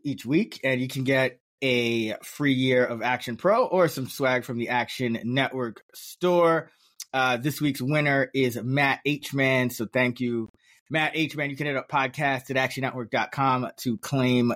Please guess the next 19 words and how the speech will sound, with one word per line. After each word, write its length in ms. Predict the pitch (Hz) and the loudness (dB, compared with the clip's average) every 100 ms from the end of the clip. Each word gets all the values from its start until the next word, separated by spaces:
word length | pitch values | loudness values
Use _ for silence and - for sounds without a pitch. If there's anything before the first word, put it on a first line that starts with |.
| - | -2
your 580 | 113 120 117 110 110 - _ _ _ | -2 2 2 0 -2 -8 _ _ _
prize. 480 | - 175 165 165 139 | 0 4 4 2 0
Also, 240 | 156 151 | -6 -4
don't 140 | 143 131 | -6 -6
forget 420 | 131 139 127 - - | -2 0 0 -2 -2
Action 300 | 127 - 135 | -2 -2 -4
Network 280 | 120 110 101 | -4 -6 0
Discord. 720 | 160 165 160 143 135 123 113 - _ - | 0 0 2 4 6 4 0 -18 _ -4
Uh, 300 | 117 110 104 - _ _ 147 | 0 0 -2 -4 _ _ 0
more 180 | 139 123 | 2 2
information, 720 | 123 110 117 120 113 123 110 | 0 0 2 2 2 2 2
the 80 | 110 | 2
link 300 | 117 113 - | 2 0 -2
in 140 | 120 110 | -2 0
the 180 | 110 - | 0 0
episode 680 | 113 113 - 117 110 104 - | -2 -4 0 2 2 0 -6
description 840 | 98 104 - 135 123 - 120 107 101 - - _ - | -8 -8 -4 -2 -2 0 0 0 -4 -8 -20 _ -12
for 380 | - 110 104 - 104 110 | -8 -6 -8 -12 -20 -8
that. 400 | 135 165 156 139 | -2 0 0 -2